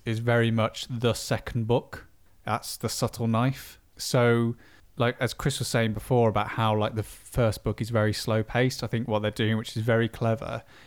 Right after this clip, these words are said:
is already laying that groundwork for essentially what is the second book by introducing the subtle knife and what the subtle knife can do, which is essentially peel the layers and create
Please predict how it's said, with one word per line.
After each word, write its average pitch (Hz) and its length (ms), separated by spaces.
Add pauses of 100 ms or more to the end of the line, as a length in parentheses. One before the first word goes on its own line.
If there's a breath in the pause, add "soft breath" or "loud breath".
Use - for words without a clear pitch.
(100)
is - 260
already 110 460
laying 110 360
that 110 200
groundwork 123 720
for 107 220
essentially 113 440
what 110 300
is 107 180
the - 40
second 117 400
book 131 300
by 104 160
introducing 110 1000 (540 loud breath)
the - 80
subtle 117 400
knife 127 420 (120)
and 107 200
what 110 160
the 110 80
subtle 113 320
knife 110 300
can 110 160
do, 127 260
which - 220
is - 60
essentially 107 760 (460 loud breath)
peel 113 500
the 107 160
layers 120 540
and 120 120
create 113 400